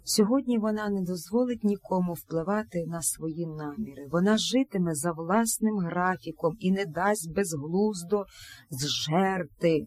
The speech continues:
ані десятка своїх хвилин. Нічого не відкладатиме на завтра, не казатиме собі: «Від початку серпня починаю нове життя».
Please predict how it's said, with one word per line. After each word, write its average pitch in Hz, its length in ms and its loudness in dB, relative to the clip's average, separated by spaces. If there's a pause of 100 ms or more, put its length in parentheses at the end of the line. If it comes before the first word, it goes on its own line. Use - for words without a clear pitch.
(120)
ані 165 280 0
десятка 165 840 0
своїх 147 480 -2
хвилин. 151 560 -2 (920)
Нічого 233 460 4
не 208 120 4
відкладатиме 180 840 -2
на 143 160 -6
завтра, 156 600 -2
не 156 140 -2
казатиме 175 600 0
собі: 170 540 -2 (300)
«Від 165 200 -2
початку 165 520 -2
серпня 208 720 2
починаю 170 720 0
нове 151 340 0
життя». 139 500 -8